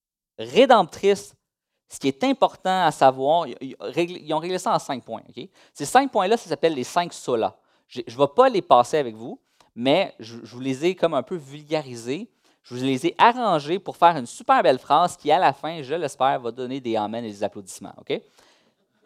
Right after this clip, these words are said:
<laughs> En tout cas, on a le droit d'espérer, hein, mais, OK.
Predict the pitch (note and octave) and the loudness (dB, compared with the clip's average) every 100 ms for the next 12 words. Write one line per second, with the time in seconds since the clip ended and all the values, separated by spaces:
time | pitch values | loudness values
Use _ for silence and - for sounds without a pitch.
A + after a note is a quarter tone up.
0 | _ _ _ _ B2+ D3+ - _ _ _ | _ _ _ _ -6 -6 -14 _ _ _
1 | _ _ _ _ _ _ _ _ _ _ | _ _ _ _ _ _ _ _ _ _
2 | _ _ _ _ _ _ _ _ _ _ | _ _ _ _ _ _ _ _ _ _
3 | _ _ _ _ _ _ _ - C#3+ - | _ _ _ _ _ _ _ 0 0 0
4 | - - _ _ _ _ _ _ _ _ | -8 -20 _ _ _ _ _ _ _ _
5 | _ _ - F#2+ G#2 G#2+ G#2 - A2+ A#2+ | _ _ -14 -8 -2 -2 -2 0 0 0
6 | A#3+ G3+ B3+ G#2+ G2+ - _ - _ _ | -6 -8 -8 -10 -12 -16 _ -20 _ _
7 | _ _ _ _ _ _ _ _ _ F3+ | _ _ _ _ _ _ _ _ _ _
8 | F3+ G#3 G3+ F#3+ _ _ _ _ _ _ | _ _ _ _ _ _ _ _ _ _
9 | _ _ D3 D#3+ A#2 | _ _ 0 4 4